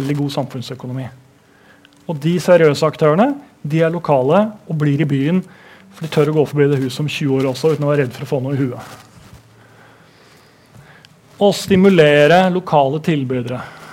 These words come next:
Lokale materialleverandører, lokale håndverkere. Kjempeviktig. Det er masse å gjøre med det. Få opp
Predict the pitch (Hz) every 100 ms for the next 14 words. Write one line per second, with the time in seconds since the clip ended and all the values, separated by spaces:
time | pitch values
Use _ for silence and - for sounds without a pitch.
0 | - - _ _ 185 - 180 170 175 180
1 | - 170 147 147 143 143 143 143 151 165
2 | - - - - - - 170 - 147 135
3 | 151 147 143 127 120 - 123 - - _
4 | _ - 196 147 127 127 - 117 _ -
5 | 170 202 - - - 160 156 147 160 247
6 | - - - - - 214 151 127